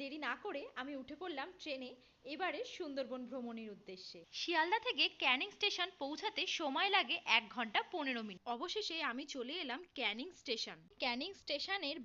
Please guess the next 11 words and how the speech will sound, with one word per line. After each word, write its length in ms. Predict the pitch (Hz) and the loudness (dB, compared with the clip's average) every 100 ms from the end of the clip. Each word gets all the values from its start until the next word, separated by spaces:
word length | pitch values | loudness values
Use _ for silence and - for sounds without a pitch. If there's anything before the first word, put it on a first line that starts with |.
| 202 | -2
বাইরেই 420 | 226 214 262 330 320 - | 0 0 0 -2 -4 -4
আমাদের 320 | 240 254 320 269 - | -2 -2 -4 -6 -6
জন্য 160 | 277 214 - 208 | -6 -4 -2 -4
অপেক্ষা 380 | 285 294 359 359 | -4 -6 -6 -6
করছিল 340 | 339 - 349 302 370 220 | -8 -8 -8 -6 -4 -4
অটো। 180 | 202 202 240 | -4 6 8
আমি 180 | 233 415 403 - | 8 6 2 2
সুন্দরবন 540 | 302 285 294 359 339 415 294 | 4 4 4 2 0 -2 -2
ভ্রমণ 300 | 240 247 381 - | -2 0 -2 2
করেছিলাম 460 | 247 285 403 302 277 - - | 2 2 4 6 4 0 4
ট্রাভেল 380 | 233 226 349 | 4 6 6